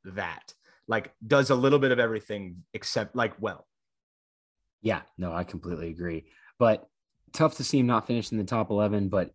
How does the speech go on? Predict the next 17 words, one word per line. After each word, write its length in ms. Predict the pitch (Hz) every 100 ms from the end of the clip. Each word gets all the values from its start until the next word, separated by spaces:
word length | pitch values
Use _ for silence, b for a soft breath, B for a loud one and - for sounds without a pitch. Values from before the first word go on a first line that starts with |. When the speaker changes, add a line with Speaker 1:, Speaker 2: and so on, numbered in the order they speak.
| -
Speaker 2:
it 80 | 104
was 140 | 95
awesome 320 | 104 - 104
to 100 | 95
see 640 | 90 - - 98 92 90 - _ _ _ _ _
several 560 | - - - 123 110 95
outlets, 680 | 87 90 87 87 - - -
including 320 | 85 104 90
two 140 | 104
four 200 | 98 92
seven, 460 | 90 - 85 85 80 _ b b - _ _ _ -
say 200 | - 98
that 120 | 95
he 60 | 101
did 120 | 95
really 180 | 101 98
well. 280 | 90 110